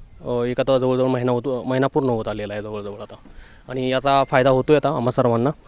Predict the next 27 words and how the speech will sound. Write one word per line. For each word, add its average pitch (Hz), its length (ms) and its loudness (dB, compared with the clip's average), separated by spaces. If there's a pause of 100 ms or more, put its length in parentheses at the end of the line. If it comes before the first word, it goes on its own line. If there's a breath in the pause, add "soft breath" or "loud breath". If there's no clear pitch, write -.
(280 soft breath)
परंतु 147 460 8
आपल्या 147 300 6
ज्या 151 140 8
गावचं, 147 440 8
म्हणजे 131 200 4
आमच्या 127 240 4
वाकळवाडी 135 320 6
गावचं 135 240 8
जे 139 160 8
लाभक्षेत्र 147 440 6
आहे, 113 220 2
ते - 400 -8
उरमोडीमध्ये 170 760 4
संपूर्ण, 170 420 6
म्हणजे 170 500 8
एरिया 156 260 8
आमचा 156 180 8
पूर्णपणे 156 440 6
अजून 151 200 4
त्या, 156 160 8
अ, 139 420 2
एरियाला 143 300 6
पाणी 151 220 6
मिळत 139 240 8
नाही 117 160 2
आहे 110 100 -2
अजून. 104 260 -4